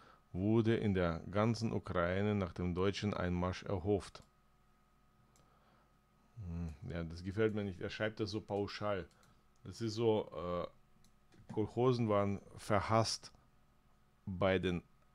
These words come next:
reicheren Bauern, bei den Bauern, die viel hatten, weil die mussten ja alles Hab und Gut in die Kolchose abgeben. Und das wurde, dann wurde das unter allen quasi gleich aufgeteilt. Also wenn ich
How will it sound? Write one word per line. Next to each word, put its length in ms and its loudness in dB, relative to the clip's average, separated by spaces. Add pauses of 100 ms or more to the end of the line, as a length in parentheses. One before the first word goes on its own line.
(520)
reicheren 800 2
Bauern, 720 0 (100)
bei 160 -4
den 160 -2
Bauern, 320 2
die 100 -6
viel 380 -2
hatten, 460 -4 (360)
weil 200 -4
die 80 -4
mussten 340 -4
ja 240 -4 (240)
alles 480 -6
Hab 320 2
und 180 0
Gut 240 -4
in 240 -2
die 60 0
Kolchose 580 4
abgeben. 480 0 (640)
Und 100 0
das 200 2
wurde, 340 2
dann 280 2
wurde 260 6
das 300 2 (520)
unter 460 6
allen 380 6
quasi 420 4
gleich 640 4
aufgeteilt. 720 -2
Also 240 -4
wenn 140 2
ich 160 -6